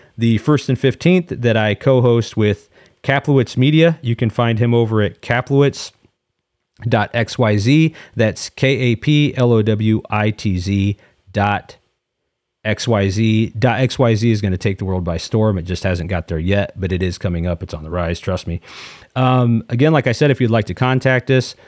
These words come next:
you can do that through email at the phil switch at gmail dot com. You guys can also now find us, if you're just listening to this podcast, which you can listen wherever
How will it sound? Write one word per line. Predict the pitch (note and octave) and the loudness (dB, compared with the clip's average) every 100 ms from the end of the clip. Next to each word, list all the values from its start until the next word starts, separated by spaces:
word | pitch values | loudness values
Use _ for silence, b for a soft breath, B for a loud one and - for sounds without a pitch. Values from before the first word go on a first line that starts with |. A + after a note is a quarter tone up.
| b | b
you | G#2+ | -4
can | G#2 G2+ | 0 2
do | G#2+ | 2
that | G2 F#2 | 0 -2
through | F#2 C3 | -4 2
email | C#3 B2+ B2 | 4 4 4
at | G2+ | 0
the | - | -4
phil | - A2+ | -4 -2
switch | - - A2 - - b b b | -2 0 0 -2 -10 b b b
at | F#2 | -8
gmail | G2+ G#2 G2+ G2 | -2 0 0 -2
dot | F#2 - | -4 -2
com. | B2 B2 B2 B2+ B B B B | 0 2 0 -2 B B B B
You | B2+ D3+ | 2 4
guys | D3+ - | 4 4
can | C3 | 4
also | C3+ D3 - C#3+ C#3+ | 4 2 4 4 4
now | C3 B2+ | 4 2
find | A#2+ C#3 C#3+ D3 | 0 0 0 2
us, | D3+ G#2+ | 0 0
if | G2 | -2
you're | F2+ | -2
just | F2+ E2+ - | 0 -2 -6
listening | G2 C3+ - D#3 D#3 | -2 0 2 2 2
to | - D3 | 2 2
this | C#3+ C#3+ - - | 2 2 -2 -8
podcast, | - C3+ B2+ C3+ B2+ C3+ - | -2 0 0 0 0 0 -2
which | G2 - | -4 -2
you | |
can | G2+ G2 | -2 0
listen | G2+ - G2+ | 0 0 0
wherever | G2+ G2 G2 | 0 0 -2